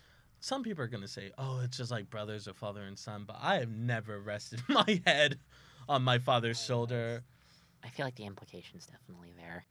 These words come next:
Speaker 1: I feel like the implication is that th-, they are married or a romantic relationship of some type. And so pretty much in the back, they have this hole
Speaker 2: Mm-hmm.
Speaker 1: that leads to the outside of the train. And now the, Andrew, the Scottish father,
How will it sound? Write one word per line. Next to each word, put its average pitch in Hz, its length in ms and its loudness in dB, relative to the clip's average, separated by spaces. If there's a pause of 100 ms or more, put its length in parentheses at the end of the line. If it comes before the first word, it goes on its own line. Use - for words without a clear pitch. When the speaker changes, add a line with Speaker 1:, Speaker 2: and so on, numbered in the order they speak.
Speaker 1:
I 180 120 -4
feel 247 120 -2
like 262 140 -2
the 135 100 -8
implication 120 560 -6
is 107 80 -12
that 104 160 -10 (220)
th-, 98 120 -16 (140)
they 104 140 -10
are 98 100 -10 (260)
married 101 560 -8
or 95 140 -12
a 95 40 -12
romantic 95 540 -12
relationship 95 600 -14
of 95 80 -18
some 95 220 -16
type. - 360 -6 (500)
And 117 340 2 (140)
so - 200 -4
pretty - 280 -4
much 170 440 -2 (240)
in 151 300 -4 (200)
the 151 80 -4
back, 151 560 0 (140)
they 139 140 -2
have 131 200 -4
this 117 160 -6
hole 107 560 -14 (240)
Speaker 2:
Mm-hmm. - 220 -20
Speaker 1:
that 117 180 0
leads 123 300 -2
to 123 160 -6
the 117 200 -8
outside 113 440 -6
of 117 160 -16
the 123 80 -10
train. 185 500 -6 (240)
And 139 120 -6
now 127 280 0
the, 135 120 -2 (600)
Andrew, 190 460 -2
the 147 120 -10
Scottish 139 360 -4
father, 156 540 0